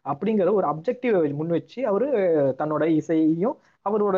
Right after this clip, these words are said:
லிரிக்ஸையும் அவர் தான் எழுதுவார். லிரிசிஸ்டும் கூட, அவர் ஒரு நல்ல ஒரு போயட். So, அந்த மாதிரி அவர் வந்து போயட்ரி, அவர் அந்த எழுதுற லைன்ஸ் வந்து ரொம்ப கேட்சியா இருக்க போய் தான் வந்து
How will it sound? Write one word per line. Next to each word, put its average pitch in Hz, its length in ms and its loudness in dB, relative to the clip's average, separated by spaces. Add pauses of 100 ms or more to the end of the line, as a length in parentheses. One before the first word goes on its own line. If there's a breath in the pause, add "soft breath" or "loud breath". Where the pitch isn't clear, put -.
லிரிக்ஸையும் 208 340 -2
அவர் 156 200 -2
தான் 151 120 -2
எழுதுவார். 135 400 -2
லிரிசிஸ்டும் 160 480 -6
கூட, 127 160 -8
அவர் 123 160 -4
ஒரு 131 120 0
நல்ல 147 240 0
ஒரு 135 200 -2
போயட். 139 320 -2 (460)
So, 196 100 -2
அந்த 180 160 -2
மாதிரி 214 200 0
அவர் 180 140 0
வந்து 180 280 -2
போயட்ரி, 165 320 0
அவர் 165 180 0
அந்த 143 160 -6
எழுதுற 156 440 2
லைன்ஸ் 156 320 -2
வந்து 151 160 -2
ரொம்ப 160 360 -4
கேட்சியா 147 360 -2
இருக்க 151 280 0
போய் 139 180 -4
தான் 151 160 -4
வந்து 170 480 -4